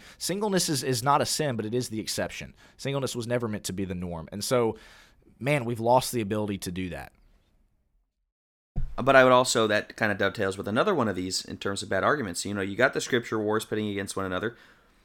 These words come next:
Speaker 2: We need to learn to acknowledge normative principles, but you just touched on another one. How easy is it to hide behind the exceptions?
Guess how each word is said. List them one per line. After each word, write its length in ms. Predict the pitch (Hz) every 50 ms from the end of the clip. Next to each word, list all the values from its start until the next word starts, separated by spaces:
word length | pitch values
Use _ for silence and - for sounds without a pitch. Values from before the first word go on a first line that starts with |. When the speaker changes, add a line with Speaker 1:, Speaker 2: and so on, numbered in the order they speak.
| _ _ _ _
Speaker 2:
We 120 | - 113 117
need 180 | 120 135 151
to 100 | 151 151
learn 200 | 139 139 139 135 127
to 80 | 127
acknowledge 400 | 117 110 110 107 107 107 101 -
normative 260 | 107 104 101 95 95
principles, 460 | - - 104 101 - - - 110 113 -
but 140 | 113 101
you 160 | 92 120 127 131
just 240 | 127 113 - -
touched 240 | - 117 107 - -
on 60 | 104
another 240 | 98 101 117 139 147
one. 220 | 120 110 110 107 110 _ _ _ _ _ _ _ _ _ _ _ _ _ -
How 180 | 123 135 139 -
easy 320 | 135 143 147 135 143 135
is 100 | 127 110
it 80 | 120 113
to 60 | 113
hide 280 | 107 - 110 104 107 110
behind 340 | 104 101 107 110 104 101 92
the 80 | 92
exceptions? 600 | 87 87 - - 87 - - - 104 - - -